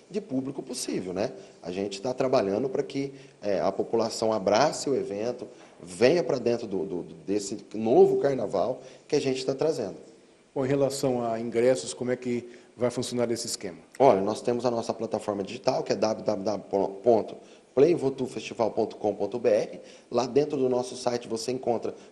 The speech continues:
Speaker 1: pontos de venda, venda online, tudo ali. Acessem o nosso site e lá você vai encontrar todas as atrações, tudo que você queira saber do nosso evento.
Speaker 2: Será um carnaval, então, bem diferente?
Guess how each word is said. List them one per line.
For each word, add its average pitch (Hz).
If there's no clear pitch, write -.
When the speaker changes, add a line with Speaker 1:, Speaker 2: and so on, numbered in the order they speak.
Speaker 1:
pontos 160
de 123
venda, 117
venda 147
online, 120
tudo 190
ali. 131
Acessem 135
o 117
nosso 120
site 117
e 196
lá 139
você 143
vai 139
encontrar 135
todas 131
as 113
atrações, 113
tudo 160
que -
você 143
queira 135
saber 123
do 131
nosso 123
evento. 101
Speaker 2:
Será 127
um 127
carnaval, 120
então, 127
bem 127
diferente? 110